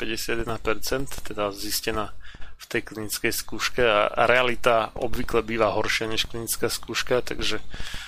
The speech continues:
reálne to mohlo, môže byť ešte pod päťdesiat percent. Takže, e, ne, ne, nebolo to až také v-, veľké nadšenie teda, a, z čínskej vakcíny.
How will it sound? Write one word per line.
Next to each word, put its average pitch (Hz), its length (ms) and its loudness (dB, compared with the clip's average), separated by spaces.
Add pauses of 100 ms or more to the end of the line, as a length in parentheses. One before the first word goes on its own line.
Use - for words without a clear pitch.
(240)
reálne 117 640 4
to 113 160 4
mohlo, 113 400 -2
môže 117 480 0
byť 110 240 0
ešte - 240 4
pod - 240 0
päťdesiat 113 480 -2
percent. 127 560 0 (1600)
Takže, 117 600 4 (480)
e, 131 80 0 (120)
ne, - 240 -2
ne, 123 160 -4
nebolo 117 400 2
to 117 400 0
až - 160 2
také 123 240 4
v-, 120 160 -2 (160)
veľké 120 400 -2
nadšenie 120 560 2
teda, 135 440 2
a, - 760 -2
z - 80 -4
čínskej - 480 0
vakcíny. 131 560 0